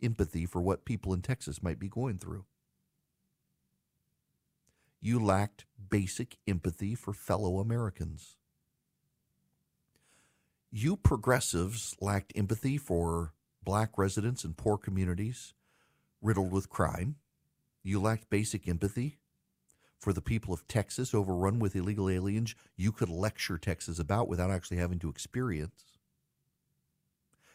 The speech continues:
And now suddenly you're feeling the effects of the policies you wanted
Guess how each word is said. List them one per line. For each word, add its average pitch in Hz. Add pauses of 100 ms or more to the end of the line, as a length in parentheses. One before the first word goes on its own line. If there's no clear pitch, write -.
(140)
And 85
now 135
suddenly 117
you're 117
feeling 120
the 92
effects -
of 85
the -
policies 113
you 101
wanted 101